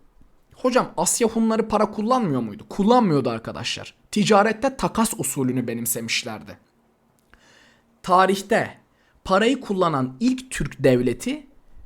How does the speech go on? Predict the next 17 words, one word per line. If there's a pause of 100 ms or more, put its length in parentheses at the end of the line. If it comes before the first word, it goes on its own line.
(200)
Kutluk'tur. (760)
Bak
dikkat
et, (260)
kendi
adına
para
bastıran
ilk
Türk
devleti
demiyorum. (380)
Çünkü
kullandıkları
para (240)
Bizans
parası,